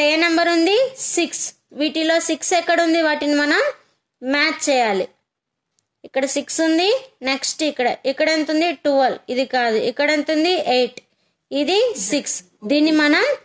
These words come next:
సర్కిల్ చేయాలి, మ్యాచ్ చేయాలి. Next ఇది నైన్. ఇక్కడ, ఇక్కడ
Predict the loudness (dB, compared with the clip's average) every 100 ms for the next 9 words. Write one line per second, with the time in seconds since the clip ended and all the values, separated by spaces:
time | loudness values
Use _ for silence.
0 | _ _ _ _ _ _ _ _ _ _
1 | _ _ _ _ -6 0 0 0 -2 0
2 | 0 2 2 0 0 0 0 -2 -2 -2
3 | 0 2 2 0 -2 -6 _ _ _ _
4 | _ _ _ _ _ _ _ _ _ _
5 | -4 -2 -4 -2 0 2 2 0 -10 _
6 | -2 0 2 0 -6 _ _ _ _ _
7 | _ _ -8 -2 2 2 2 0 -6 _
8 | _ _ _ _ _ -2 0